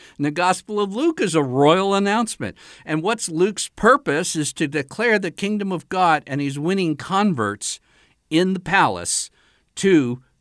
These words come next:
Christ's kingship. Amazing. So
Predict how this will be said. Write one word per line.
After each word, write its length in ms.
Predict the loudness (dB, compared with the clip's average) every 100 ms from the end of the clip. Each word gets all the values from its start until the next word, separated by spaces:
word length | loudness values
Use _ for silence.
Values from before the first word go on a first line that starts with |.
| _
Christ's 560 | -4 0 0 0 -6 -10 _ _
kingship. 580 | -6 -2 -2 -4 -8 -8 _ _
Amazing. 880 | -4 -2 -4 -2 -2 -2 -6 -12 _ _ _ _
So 380 | 0 0 0